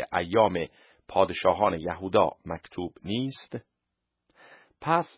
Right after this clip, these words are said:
یهویاقیم با پدران خود خوابید و پسرش یهویاکین به جایش پادشاه شد. و پادشاه مصر بار دیگر از ولایت خود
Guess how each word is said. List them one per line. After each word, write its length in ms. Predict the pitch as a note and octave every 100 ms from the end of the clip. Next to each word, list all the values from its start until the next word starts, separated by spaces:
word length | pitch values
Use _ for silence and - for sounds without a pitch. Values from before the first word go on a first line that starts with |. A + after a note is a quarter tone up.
| -
یهویاقیم 840 | G2 F2+ F2+ F2 E2 - C3 C#3 -
با 160 | F#2 F2+
پدران 500 | - E2+ F2 F#2 E2
خود 280 | - F2+ - -
خوابید 600 | - E2 E2 A#2+ D3+ _ - _ -
و 140 | F#2
پسرش 640 | F2+ - - F3 E3 D3+ -
یهویاکین 1080 | - F#2 G2 F#2+ A2 A#2+ A2+ - D#3 A2 - _ _
به 120 | G#2
جایش 520 | F2 F#2+ F#2+ G#2 A2+ A2 - -
پادشاه 520 | A#2 A2 G#2 A#2 F2+
شد. 280 | - C#2 C#2+ _ _ _ _ _ _ _ - - -
و 120 | F#2+
پادشاه 640 | - G#2+ G2 F#2 A2 F2
مصر 540 | D#2+ G2 C3 C#3 - C#2+
بار 360 | F2+ G#2+ F#2
دیگر 420 | D#2+ E2 G#2 C3 C3+ -
از 320 | G2 F#2 D#2+
ولایت 440 | E2+ E2+ E2+ E2+
خود 300 | F2+ - F#2